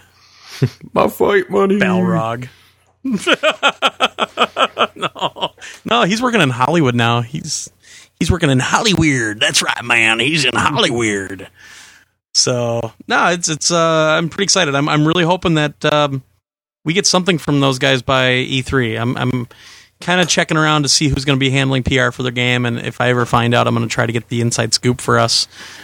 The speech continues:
Speaker 2: Uh, maybe get one of the first interviews when they can announce the game.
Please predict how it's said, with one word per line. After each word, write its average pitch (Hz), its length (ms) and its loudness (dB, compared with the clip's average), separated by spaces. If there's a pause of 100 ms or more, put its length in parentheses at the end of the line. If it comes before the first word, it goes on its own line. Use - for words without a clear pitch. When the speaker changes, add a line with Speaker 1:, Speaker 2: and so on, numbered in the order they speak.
(180)
Speaker 2:
Uh, 113 200 -2
maybe 117 440 0 (440)
get 127 140 0
one 123 160 4
of 120 40 2
the 117 60 -2
first - 260 -2
interviews 117 400 0
when 117 100 0
they 117 60 0
can 117 140 0
announce 117 320 2
the 120 60 -4
game. 117 280 -6